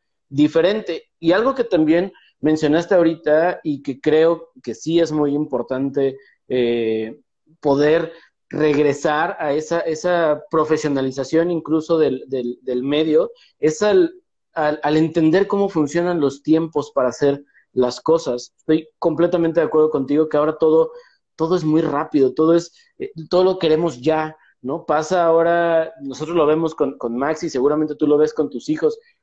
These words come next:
¿no? O sea que, pues, ya de repente sale una serie en,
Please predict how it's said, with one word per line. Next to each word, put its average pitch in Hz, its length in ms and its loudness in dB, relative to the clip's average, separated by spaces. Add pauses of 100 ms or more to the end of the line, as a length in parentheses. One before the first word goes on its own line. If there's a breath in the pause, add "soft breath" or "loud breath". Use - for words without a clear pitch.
¿no? 139 180 0
O 180 60 0
sea 156 180 0
que, 131 240 0 (360)
pues, 139 100 -8
ya 226 360 2
de 180 200 -4
repente 190 300 -2
sale 247 160 -2
una 240 180 0
serie 208 840 2
en, 151 240 -4